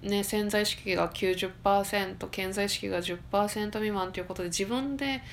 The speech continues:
把握してないことがいっぱいあるわけですよね。頭の中で顕在的に把握してない自分の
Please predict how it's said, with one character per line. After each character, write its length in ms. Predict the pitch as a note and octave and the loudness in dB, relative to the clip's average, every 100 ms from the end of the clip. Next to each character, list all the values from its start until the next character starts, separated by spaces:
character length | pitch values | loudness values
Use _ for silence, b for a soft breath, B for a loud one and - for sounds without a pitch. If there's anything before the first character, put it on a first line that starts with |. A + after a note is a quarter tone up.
| B B B | B B B
把 280 | - - D4+ | -4 2 4
握 140 | D#4 D4+ | 4 0
し 100 | - | 2
て 120 | D4 | 2
な 140 | C#4+ | 4
い 60 | G#3+ | 2
こ 140 | G3 | 0
と 100 | F3 | 0
が 160 | E3 E3+ | 0 -2
い 60 | F#3 | -6
っ 40 | - | -2
ぱ 80 | B3 | 2
い 80 | B3+ | 4
あ 60 | A#3+ | 4
る 100 | G#3 | 0
わ 80 | |
け 120 | G#3+ E3 | 0 -2
で 80 | |
す 100 | F3 | -2
よ 80 | F3 | -4
ね。 220 | - F2+ - | -2 -4 -4
頭 360 | F#3 F#3 F3+ | -4 -4 -4
の 60 | F3+ | -4
中 300 | F3+ F3 E3 | -4 -2 -2
で 100 | E3 | -4
顕 200 | - F#3 | -6 -4
在 180 | F#3 F#3+ | -2 -2
的 200 | F#3+ F#3+ | -2 -4
に 120 | F#3 | -6
把 200 | F3+ G#3 | -4 -4
握 140 | G#3 G#3+ | -2 -2
し 60 | |
て 100 | - A3 | 0 -2
な 100 | G#3+ | 0
い 40 | |
自 160 | F3 F3 | -2 -2
分 240 | F3+ F#3 | -4 -4
の 300 | F3+ F3+ | -2 -4